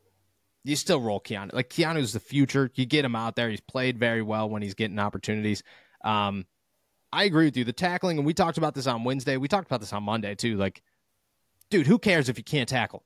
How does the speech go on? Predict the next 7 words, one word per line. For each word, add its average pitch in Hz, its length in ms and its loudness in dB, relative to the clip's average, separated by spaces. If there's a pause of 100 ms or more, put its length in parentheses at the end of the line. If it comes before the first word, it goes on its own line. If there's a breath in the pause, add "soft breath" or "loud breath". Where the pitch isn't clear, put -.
(120)
Like, 117 160 -4
who? 180 260 0
Y-, 135 300 -2
what's, 175 360 0
what's 165 380 2
worse? 135 420 0 (240 soft breath)
Missing, 185 460 0